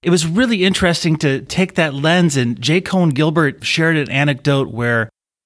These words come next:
he was in a room and someone was presenting to a bunch of white guys and was talking about earned versus unearned privilege. He said it was disarming in a way. All of a sudden,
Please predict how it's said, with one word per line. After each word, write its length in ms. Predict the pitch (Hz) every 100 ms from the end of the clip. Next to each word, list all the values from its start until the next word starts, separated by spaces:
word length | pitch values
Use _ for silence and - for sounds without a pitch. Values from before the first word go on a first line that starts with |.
| _
he 120 | - 156
was 120 | 151
in 100 | 165
a 80 | 156
room 540 | 139 151 160 156 151 -
and 320 | 139 131 127
someone 320 | - 156 170
was 140 | 156 -
presenting 540 | 135 120 135 143 139
to 100 | 127
a 60 | 123
bunch 180 | 147 135
of 80 |
white 300 | 120 143 185
guys 420 | 143 107 107 113 - _ _ _ _
and 480 | 135 135 131 127 123 - _ _ _ _ _ -
was 260 | 139 143
talking 360 | - 180 185 170
about 380 | 143 139 139 135 _ _ _ _ _
earned 380 | 156 185 208 220
versus 420 | 151 160 147 127 -
unearned 600 | 147 151 - 135 127 117
privilege. 540 | - 117 107 - - - - -
He 100 | 156
said 160 | 208
it 20 |
was 100 | 180
disarming 560 | 151 175 170 214 202 117
in 80 | 110
a 60 |
way. 300 | 110 98 98 - _ _ -
All 160 | 147 185
of 60 |
a 40 | 170
sudden, 520 | - 147 135 131